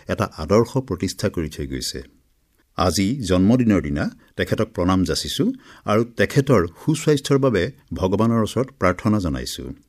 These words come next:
এগৰাকী কৰ্মী হিচাপে বাজপেয়ী ডাঙৰীয়াৰ লগত একেলগে কাম কৰাৰ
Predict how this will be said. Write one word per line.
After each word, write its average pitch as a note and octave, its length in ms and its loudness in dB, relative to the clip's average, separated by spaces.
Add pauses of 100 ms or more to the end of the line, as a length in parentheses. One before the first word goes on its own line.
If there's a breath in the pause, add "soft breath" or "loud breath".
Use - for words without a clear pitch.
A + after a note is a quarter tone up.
(520 soft breath)
এগৰাকী D#3 400 2
কৰ্মী G#2 400 2
হিচাপে A#2 460 -2 (120)
বাজপেয়ী F#2+ 520 0
ডাঙৰীয়াৰ C3+ 380 6
লগত B2+ 220 0 (160)
একেলগে C3+ 520 0
কাম G2+ 300 -2
কৰাৰ G#2 260 2